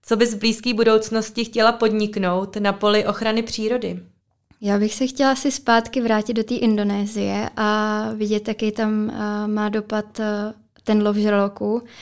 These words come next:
Speaker 2: eh, jak, eh, tam funguje ten, eh, ten lov těch žraloků, kolik se jich loví, takže, eh, to,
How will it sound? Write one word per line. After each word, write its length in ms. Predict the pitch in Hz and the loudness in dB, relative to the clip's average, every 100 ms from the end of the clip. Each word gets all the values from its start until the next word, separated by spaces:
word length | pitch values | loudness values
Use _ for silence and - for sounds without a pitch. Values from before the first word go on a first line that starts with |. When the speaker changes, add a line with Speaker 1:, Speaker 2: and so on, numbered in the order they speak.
| - - | -18 -4
Speaker 2:
eh, 340 | 208 208 208 | 0 2 2
jak, 320 | 208 208 208 214 | 2 0 -2 -2
eh, 200 | 208 202 | 0 0
tam 520 | 208 208 208 202 202 202 | -2 0 0 0 -2 -6
funguje 560 | - 214 208 202 202 | -4 -2 0 0 0
ten, 400 | 202 202 202 202 | 0 0 2 0
eh, 520 | 196 196 208 - - | -2 -4 -8 -12 -12
ten 460 | 202 - 202 202 196 208 | -8 -4 -2 0 -2 -2
lov 220 | 202 202 | -2 -2
těch 180 | - 214 | -2 -2
žraloků, 340 | 208 208 208 214 | 0 -2 -2 -6
kolik 300 | 214 208 202 | -4 -4 -2
se 120 | 220 | -2
jich 180 | 208 220 | -2 0
loví, 340 | 214 208 208 - - - | 0 0 -2 -6 -14 -8
takže, 320 | 208 196 196 | -4 -2 0
eh, 600 | 208 208 202 202 - 208 | 2 2 2 0 -2 -4
to, 180 | 202 - | -4 -2